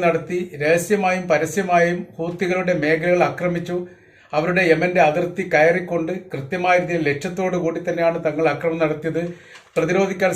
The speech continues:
സാധിച്ചിട്ടില്ല. അവരുടെ പരമാവധി സൈനിക താവളങ്ങളൊക്കെ ഇല്ലാതാക്കാൻ സാധിച്ചു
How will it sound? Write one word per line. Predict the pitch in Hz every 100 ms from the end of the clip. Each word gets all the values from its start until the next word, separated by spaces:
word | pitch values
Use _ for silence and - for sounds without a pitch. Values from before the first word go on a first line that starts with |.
| 160
സാധിച്ചിട്ടില്ല. | 160 160 180 175 151 165 165 - 151
അവരുടെ | 156 165 190 180 - - _ 147
പരമാവധി | 156 180 196 214 208 175 143 - _ _ _ _ -
സൈനിക | 151 175 190 196 165
താവളങ്ങളൊക്കെ | 165 180 180 175 170 170 180 180 - - 151
ഇല്ലാതാക്കാൻ | 170 190 180 175 160 170
സാധിച്ചു | 156 165 165 170